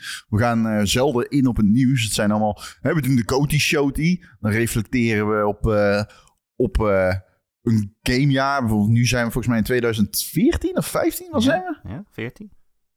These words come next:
Speaker 1: In veertien, ja. Dan iedereen, we pakken dan een game en die gaan we verdedigen. En dan moeten jullie stemmen op welke jullie denken dat er, eh,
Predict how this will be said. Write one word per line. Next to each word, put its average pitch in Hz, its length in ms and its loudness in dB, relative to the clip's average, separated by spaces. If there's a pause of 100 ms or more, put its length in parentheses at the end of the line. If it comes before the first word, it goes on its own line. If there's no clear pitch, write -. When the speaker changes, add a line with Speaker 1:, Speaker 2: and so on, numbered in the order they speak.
Speaker 1:
In - 160 -6
veertien, 131 440 0
ja. 95 260 0
Dan 101 420 0
iedereen, 104 600 0
we 98 80 0
pakken - 260 -4
dan 95 120 0
een 92 80 0
game 101 240 0
en 95 60 0
die 90 80 -4
gaan 101 120 0
we 95 60 -2
verdedigen. 98 400 -2
En 95 60 0
dan 98 100 2
moeten 104 200 2
jullie 104 200 0
stemmen 92 400 0
op 82 80 -4
welke 95 240 -2
jullie 95 240 2
denken 95 300 0
dat 87 200 -2
er, 90 140 -10
eh, 90 200 2